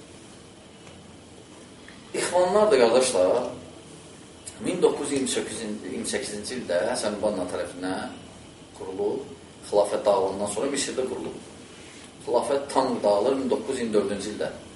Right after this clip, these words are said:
Osmanlının. Hə, dörd ildən sonra Seyyid Qut-, e, Həsən Banna Misirdə bir təşkilat qurur. Müsəlman qardaşlar.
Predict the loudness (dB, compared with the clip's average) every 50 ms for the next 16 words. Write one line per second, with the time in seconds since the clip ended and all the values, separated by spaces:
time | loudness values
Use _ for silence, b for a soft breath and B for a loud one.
0 | -18 -20 -20 -20 -20 -18 -18 -20 -20 -20 -14 -8 -8 -6 -4 -2 -2 -2 -2 -4
1 | -8 -8 -10 -12 -16 -18 -18 -20 -20 -20 -20 -20 -20 -20 -20 -20 -16 -10 -10 -2
2 | 2 4 4 4 4 0 0 2 2 2 2 4 4 4 4 4 0 -2 -6 -8
3 | -10 -10 -8 -4 -2 -2 -2 -2 -4 -6 -6 -2 0 0 0 0 0 -2 -2 -2
4 | -2 0 0 0 0 2 2 0 0 0 -2 -4 -10 -14 -16 -18 -14 -8 -6 -4
5 | -4 -2 -2 -2 -2 -4 -4 -10 -8 -6 -6 -4 -2 -2 -4 -4 -4 -8 -10 -10
6 | -10 -12 -14 -18 -18 -20 -20 -20 -20 -20 -20 -20 -20 -20 -20 -20 -20 -20 -20 -20
7 | -20 -20 -20 -20 -16 -8 -4 -4 -2 -2 -2 -2 -2 0 0 0 0 0 -4 -4
8 | -4 -6 -6